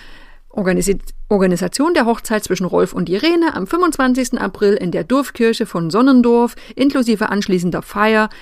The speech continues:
mit achtzig Gästen unter dem Motto Frühlingsliebe. Da sind wir konkret, da haben wir ganz messbare,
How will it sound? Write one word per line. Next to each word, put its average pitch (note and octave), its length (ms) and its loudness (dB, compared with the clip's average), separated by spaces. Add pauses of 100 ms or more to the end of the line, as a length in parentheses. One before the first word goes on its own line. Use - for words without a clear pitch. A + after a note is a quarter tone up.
mit F3 180 -8
achtzig - 380 -4
Gästen G3 460 -2
unter F#3 280 -4
dem E3+ 200 -2
Motto F3 260 -4
Frühlingsliebe. F3 1000 -6 (460)
Da G3+ 300 0
sind G#3+ 160 2
wir F#3 120 0
konkret, E3+ 540 -4
da E3+ 80 -6
haben F3+ 320 -4
wir F3 160 -4
ganz - 600 -2 (220)
messbare, F#3 920 -2